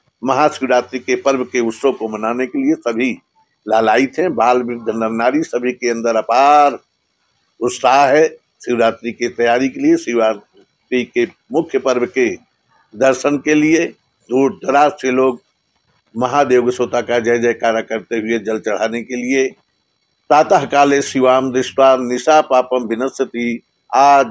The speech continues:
जन्म कृतमध्याये सायाहे सप्त जन्मनि। उस दिन प्रातः काल चार बजे से लेकर के संपूर्ण दिन और रात्रि तक महादेव का निरंतर दर्शन होता रहता है।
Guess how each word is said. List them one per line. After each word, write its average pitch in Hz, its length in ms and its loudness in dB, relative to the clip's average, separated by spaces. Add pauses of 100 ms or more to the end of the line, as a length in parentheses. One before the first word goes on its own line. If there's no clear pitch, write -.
जन्म 143 280 0
कृतमध्याये 120 880 -2 (320)
सायाहे 120 640 -2
सप्त - 380 -8
जन्मनि। 120 600 -4 (1500)
उस 233 240 0
दिन 180 300 2 (460)
प्रातः 180 400 2
काल 147 260 2
चार 147 300 2
बजे 139 260 -2
से 139 180 -6
लेकर 139 340 -2
के 151 240 -4
संपूर्ण 123 680 -4
दिन 156 240 0 (260)
और 127 200 2
रात्रि 135 500 0 (160)
तक 233 180 2 (220)
महादेव 127 480 0
का 120 200 -2 (380)
निरंतर 170 680 2
दर्शन 131 400 -4
होता 107 360 -2
रहता 139 360 0
है। 151 200 -2